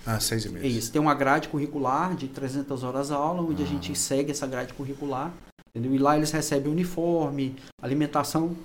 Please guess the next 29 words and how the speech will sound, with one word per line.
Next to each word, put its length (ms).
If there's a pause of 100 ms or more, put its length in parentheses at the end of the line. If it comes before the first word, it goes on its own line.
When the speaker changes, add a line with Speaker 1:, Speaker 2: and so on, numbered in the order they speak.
Speaker 2:
tudo, 420 (440)
é, 680
inteiramente 540
grátis. 580
Speaker 1:
Nesse 460
momento 360
que 80
tá 200
lá, 220
né? 220
Tá, 140
tá 160
Speaker 2:
Isso. 80 (180)
Speaker 1:
incorporado 600
à 220
estrutura, 560
né? 280
Speaker 2:
Isso. 160 (400)
E 360
o 60
que 120
ajuda 360
a 20
manter 320
esse 220
programa 760 (220)
são, 420 (120)
é, 280
doações 1000